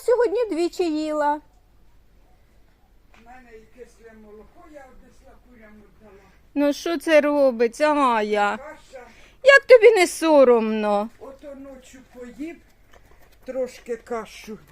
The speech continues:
Speaker 2: А,
Speaker 1: Іди,
Speaker 2: ти закрила?
Speaker 1: іди, я закрила. Іди, іди, іди. Все, іди кушай. Кушать іди. Куди ти пішов за Наташою?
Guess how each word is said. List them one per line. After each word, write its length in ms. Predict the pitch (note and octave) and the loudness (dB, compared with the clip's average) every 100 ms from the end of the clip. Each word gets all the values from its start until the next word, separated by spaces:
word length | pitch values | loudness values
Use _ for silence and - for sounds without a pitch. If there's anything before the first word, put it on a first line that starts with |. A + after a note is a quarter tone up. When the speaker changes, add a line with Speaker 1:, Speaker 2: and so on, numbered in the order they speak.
| - - | -20 -14
Speaker 2:
А, 40 | G3+ | -6
Speaker 1:
Іди, 300 | G4+ - C4 | -4 -4 -6
Speaker 2:
ти 60 | - | -6
закрила? 340 | G#3+ - E4 | -10 -6 -4
Speaker 1:
іди, 260 | C4+ B3+ A#3+ | -2 -2 -2
я 200 | C#4 D#4 | -4 -8
закрила. 540 | D#4 D#4 C#4 C4 C4+ - - E3 C3+ - - | -10 -12 -10 -10 -12 -20 -20 -20 -20 -20 -12
Іди, 340 | F4 C4 C4+ B3 _ | -10 -8 -10 -12 _
іди, 340 | D#4+ B3+ C#4+ C4 - | -12 -10 -10 -12 -16
іди. 320 | C4+ C4 F3 F3 _ _ _ _ _ _ - - | -10 -10 -10 -20 _ _ _ _ _ _ -20 -20
Все, 220 | - E4+ C#4+ | -4 -2 -2
іди 340 | D#4+ C#4+ C#4 | -4 -4 -6
кушай. 480 | A#3+ A#3+ - A3+ A#3 - _ _ - - _ _ - - - - - _ | -8 -16 -14 -14 -14 -20 _ _ -20 -20 _ _ -20 -20 -20 -20 -20 _
Кушать 680 | E4+ F#4 G4+ - F4+ C#4 D#4+ | -4 -2 -2 2 0 0 -6
іди. 640 | D4 B3 F4 D4+ G#3 F#3 - _ - - _ - - | -6 -4 -2 0 -2 -4 -14 _ -20 -20 _ -20 -10
Куди 320 | E4 C4+ F#4 | -6 -4 -4
ти 120 | E4+ | -6
пішов 360 | - D#4 - A3 | -8 -8 -6 -4
за 160 | B3 | -4
Наташою? 640 | A#3+ A3+ G#3 F#3+ - F#3+ | -4 -6 -6 -8 -10 -16